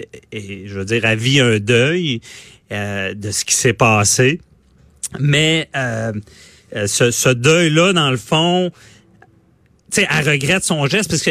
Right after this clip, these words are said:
elle, ce qu'elle dit, c'est que j'ai aucun souvenir. Bon. Puis dans ce dossier-là, ça avait été plaidé, euh, la fameuse non-responsabilité criminelle. J'en ai parlé hier.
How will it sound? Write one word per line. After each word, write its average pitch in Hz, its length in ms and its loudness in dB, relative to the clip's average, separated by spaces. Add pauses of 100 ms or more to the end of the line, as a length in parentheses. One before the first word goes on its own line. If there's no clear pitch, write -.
elle, 233 180 0
ce - 80 -6
qu'elle 175 140 2
dit, 214 160 -2
c'est 196 180 0
que 143 60 -4
j'ai 139 240 0
aucun 170 320 0
souvenir. 110 480 -6 (160)
Bon. 90 100 -12 (680)
Puis 101 140 -10
dans 131 320 2
ce 147 60 0
dossier-là, 135 680 2
ça 160 180 -2
avait 117 260 0
été 120 200 0
plaidé, 113 640 0 (680)
euh, 101 460 -4 (160)
la 98 160 -4
fameuse 113 880 -2 (180)
non-responsabilité 123 1500 0
criminelle. 120 720 0 (260)
J'en 98 280 -4
ai 110 100 0
parlé 123 340 2
hier. 135 540 0